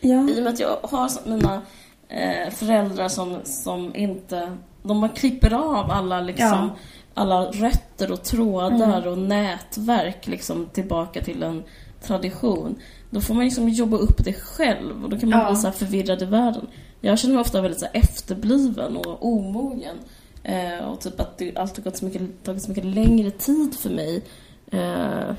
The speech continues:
Speaker 2: måste få hitta sig själv på ett sånt, liksom, kämpigt, onödigt kämpigt sätt. För det finns ingen så här, "Vi är såna här." Eh, det, det skulle vara så sj-,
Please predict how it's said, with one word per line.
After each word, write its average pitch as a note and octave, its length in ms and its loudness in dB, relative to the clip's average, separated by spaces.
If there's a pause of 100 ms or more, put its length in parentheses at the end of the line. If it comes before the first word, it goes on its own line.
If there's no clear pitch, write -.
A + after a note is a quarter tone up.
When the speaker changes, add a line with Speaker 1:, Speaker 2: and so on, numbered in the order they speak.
Speaker 2:
måste A3 300 0
få G3+ 100 -2
hitta - 440 -6
sig G#3+ 160 0
själv B3 500 0 (920)
på G3+ 100 4
ett G#3 60 2
sånt, G3+ 380 2
liksom, F#3+ 300 -4
kämpigt, - 1160 0 (100)
onödigt G3 440 2
kämpigt - 560 0
sätt. - 400 -2
För - 140 -8
det F#3+ 80 0
finns G#3 260 2
ingen F3+ 220 -2
så - 100 -6
här, E3+ 340 -4 (380)
"Vi F#3 440 2
är F#3 40 4
såna F3+ 380 0
här." A3 440 2 (320)
Eh, - 140 -8 (100)
det, G#3+ 160 -2
det G#3+ 120 -6
skulle A3+ 180 -4
vara - 80 -2
så A#3 60 -6
sj-, - 560 -20